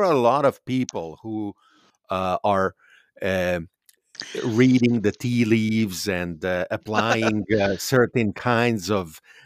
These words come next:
Speaker 1: uh, analysis, uh, and they share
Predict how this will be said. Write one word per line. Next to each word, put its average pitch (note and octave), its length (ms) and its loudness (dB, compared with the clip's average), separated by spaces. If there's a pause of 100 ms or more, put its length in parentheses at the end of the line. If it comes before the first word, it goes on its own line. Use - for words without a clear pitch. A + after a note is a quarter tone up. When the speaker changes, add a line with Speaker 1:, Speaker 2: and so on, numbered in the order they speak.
(120)
Speaker 1:
uh, F2 400 -2 (360)
analysis, G2+ 1160 0
uh, G2 400 -2
and G2+ 340 -2
they G2+ 600 0
share C3 640 2